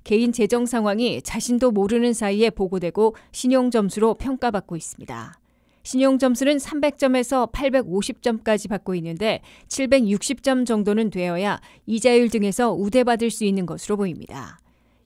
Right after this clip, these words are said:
육백칠십 점 이하면 거부당할 위험이 높아지거나 높은 이자율을 물게 됩니다. 하지만 이들 세 곳의 개인 신용평가 기관들의 보고되는 크레딧 리포트에 잘못 올라가는 에러들이 속출해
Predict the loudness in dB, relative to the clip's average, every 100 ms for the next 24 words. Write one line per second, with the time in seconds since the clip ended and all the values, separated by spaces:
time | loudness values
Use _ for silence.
0 | -6 -2 -2 -2 -2 -4 -2 2 4 4
1 | 2 2 0 -2 -2 -2 0 0 0 0
2 | 0 0 0 -2 -4 -4 -6 -6 -6 -4
3 | -6 -10 _ -4 0 0 0 2 2 4
4 | 2 0 0 0 0 -2 -4 -14 -18 -18
5 | -18 -20 _ _ _ _ _ -6 -2 0
6 | 2 2 2 4 2 2 4 4 4 2
7 | 2 0 0 2 2 0 0 0 0 0
8 | 0 2 0 0 -2 -2 0 -2 -2 -4
9 | 0 0 0 -2 -4 -2 -4 2 2 2
10 | -2 -4 0 2 4 2 2 0 -2 -2
11 | 0 2 4 2 0 -6 -10 -6 -6